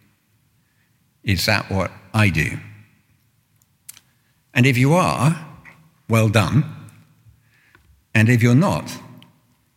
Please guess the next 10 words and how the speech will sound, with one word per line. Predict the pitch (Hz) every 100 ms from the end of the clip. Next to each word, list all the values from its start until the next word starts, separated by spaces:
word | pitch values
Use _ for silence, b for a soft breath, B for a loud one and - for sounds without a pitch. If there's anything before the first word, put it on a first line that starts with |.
| _
it | 156 156
can | - 220 147
be | 98
done. | 80 - - - _ _ _ _ _ _ _ _ _ _ _ _ _ _ _ _ _ _ _ _ _ _ _
And | 139
when | 175 240
it | 240
comes | - 180 160 - - - -
to | - 120
prayer, | - 165 110 71 90 107